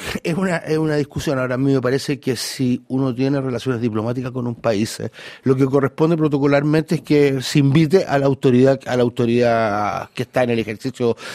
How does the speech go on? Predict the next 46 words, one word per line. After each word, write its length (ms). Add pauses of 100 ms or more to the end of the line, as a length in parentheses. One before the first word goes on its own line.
(180)
del 140
poder. 260
Si 120
uno 140
tiene 180
una 160
visión 400 (140)
muy, 220
muy 500
dura 300
respecto 420
de 60
un 120
gobernante, 600 (240)
bueno, 240
lo 120
que 80
tendría 220
que 80
hacer 160
es 60
romper 240
relaciones 320
diplomáticas, 840
establecer, 520
eh, 220
una, 600 (400)
una, 320
un 140
tipo 260
de 60
relación, 420
eh, 320
distinto. 560 (240)
Ahora, 340
en 100
todo 180
caso, 200
ya 120
Maduro 280
anunció 280
que 80
no 140
va 80
a 20
ir. 140